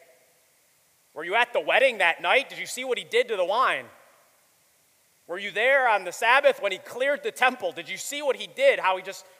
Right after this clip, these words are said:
flipped it all over and started talking about destroying the temple and building it in three days. It took us forty-some years to build it.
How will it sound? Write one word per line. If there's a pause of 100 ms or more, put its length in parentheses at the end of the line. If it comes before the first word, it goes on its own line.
flipped
it
all
over
and
started
talking
about
destroying
the
temple
and
building
it
in
three
days. (340)
It
took
us
forty-some
years
to
build
it.